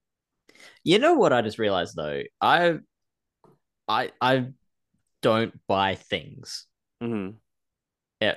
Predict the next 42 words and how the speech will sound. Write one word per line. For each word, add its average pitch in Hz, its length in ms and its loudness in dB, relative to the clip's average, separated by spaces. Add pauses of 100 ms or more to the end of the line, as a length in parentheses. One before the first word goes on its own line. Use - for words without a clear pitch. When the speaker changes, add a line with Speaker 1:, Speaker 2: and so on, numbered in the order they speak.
Speaker 1:
like, 107 220 -2 (420)
so 135 260 2
whe-, 143 180 4
whenever 175 240 2
people 151 240 2
ask 127 120 2
me 123 120 -2
what 117 140 0
I 107 60 -2
want 107 180 -4
for - 60 -20
Christmas, 95 340 -10
I'm 98 100 -6
like, 92 140 -4 (1000)
"Huh? 123 260 -4 (320)
I 104 120 -2
don't 135 120 -2
know." 104 200 -4 (300)
Um, 101 440 -4
I 113 100 0
end 120 120 0
up 117 160 0
just - 200 -10
spending 107 280 -2
it 104 80 0
on, 95 260 -4
like, 90 220 -4
Google 101 240 -4
Play 95 200 -2
vouchers. 85 480 -10 (520)
Speaker 2:
Yeah, 254 160 -2 (260)
there 147 120 0
you 113 160 -2
go. 131 60 -12 (320)
Speaker 1:
So 113 260 2
Speaker 2:
It's - 200 -2
a 151 80 2
real 190 300 6
Speaker 1:
is 123 140 0
that 190 60 4
Speaker 2:
personal 165 360 4
gift 131 340 2